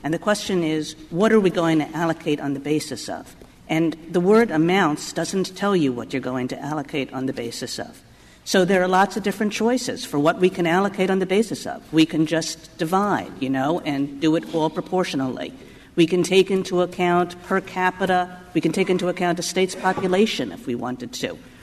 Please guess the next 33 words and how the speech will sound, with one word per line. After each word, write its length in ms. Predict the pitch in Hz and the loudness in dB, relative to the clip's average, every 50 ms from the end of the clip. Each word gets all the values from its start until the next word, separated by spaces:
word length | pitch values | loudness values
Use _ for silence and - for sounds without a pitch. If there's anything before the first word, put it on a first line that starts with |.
| - - - - | -20 -16 -2 2
Or 360 | 170 175 170 175 180 196 220 | 4 4 6 6 6 4 4
we 160 | 247 233 196 | 4 2 0
can 160 | - 196 190 | 0 0 -2
take 240 | 175 170 165 160 175 | 0 0 -2 0 0
into 220 | 175 180 175 185 180 | -2 -2 0 0 -2
account, 460 | 180 180 - 139 139 139 151 156 - | -2 -4 -4 -4 -2 -2 -2 -2 -2
as 140 | 175 165 - | -4 -2 0
the 120 | 156 139 - 151 | 0 0 2 2
E 60 | 160 | 0
P 380 | 156 - - 156 147 147 147 147 | 0 2 2 4 4 6 6 4
A 20 | |
did 240 | 143 143 147 147 143 | 4 4 2 2 2
here, 380 | - 180 165 143 131 135 165 143 - - - - - | 2 2 2 2 2 2 -2 -6 -8 -14 -20 -8 -2
costs, 580 | - 302 277 - - - - - - - - - - | 0 2 2 2 0 -2 -6 -10 -10 -12 -10 -4 0
on 80 | 156 | 2
the 140 | 151 156 165 | 4 4 4
understanding 760 | 175 185 190 190 - - - 160 156 160 156 160 160 165 160 | 4 2 0 -2 -4 -4 -2 0 0 2 2 2 2 0 0
that 160 | 160 160 - | -2 -4 -4
costs 480 | - 190 196 220 233 226 - - - - | -4 0 2 2 2 2 -2 -8 -6 -4
reflect 500 | 160 143 - - 143 135 143 - - - - - - - - - - | -4 -4 -4 0 0 0 0 0 -4 -10 -18 -20 -20 -20 -20 -8 -2
how 180 | - 185 208 | 2 4 4
much 260 | 226 220 214 208 214 - | 4 4 2 2 0 -2
of 120 | 175 175 | -2 0
an 80 | 170 170 | 2 4
investment 680 | 165 160 156 170 170 175 - - - 170 165 165 165 | 4 4 4 4 2 0 0 -2 -2 0 2 2 0
a 40 | 170 | -2
state 360 | 165 - - 196 196 196 190 196 | -4 -4 0 2 4 4 4 2
has 140 | 208 202 | -2 -4
already 640 | - - 233 233 233 233 214 214 240 269 294 302 277 | 0 2 2 2 2 2 2 2 4 6 6 6 6
made 380 | 190 139 117 104 - - - - - - - - - | 6 4 -2 -4 -8 -12 -14 -16 -18 -20 -18 -2 2
in 140 | 175 180 | 2 2
pollution 500 | 170 190 202 202 233 254 240 - 160 135 | 4 4 2 4 4 2 2 0 0 -2
technology. 840 | 120 - 127 117 - - 123 117 98 95 110 110 - - - - 67 | -2 -2 -4 -6 -4 -6 -8 -8 -8 -8 -10 -10 -10 -10 -10 -10 -10